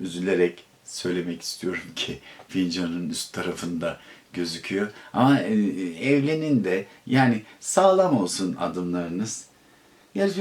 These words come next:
yorum yapmaya da artık şey olmaya başladım arkadaşlar, korkmaya başladım. Yani, e, arada sırada hani yorumlar yapıyordum, sohbetler ediyordum ya. E, abuk sabuk yorumlar almaya başladım. İnan bu beni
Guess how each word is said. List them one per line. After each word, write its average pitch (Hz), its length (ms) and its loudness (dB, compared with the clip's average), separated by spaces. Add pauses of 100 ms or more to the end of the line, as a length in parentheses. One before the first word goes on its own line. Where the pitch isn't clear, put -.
(200)
yorum 196 340 2
yapmaya 185 460 2
da - 120 2
artık - 320 -6
şey 85 200 -2
olmaya 80 460 -6
başladım 80 440 -8
arkadaşlar, 80 680 -8
korkmaya 82 540 -6
başladım. 80 460 -10 (420)
Yani, 135 400 4 (220)
e, - 40 -14
arada 131 300 2
sırada 123 400 -2
hani 120 200 2
yorumlar 117 400 2
yapıyordum, 110 520 0
sohbetler 113 640 0
ediyordum 123 500 0
ya. 85 200 -6 (340)
E, - 200 -4
abuk 151 280 -10
sabuk 143 300 -6 (160)
yorumlar 147 420 0
almaya 85 440 -2
başladım. 95 480 -6 (240)
İnan 139 280 6
bu 139 180 -2
beni 135 240 2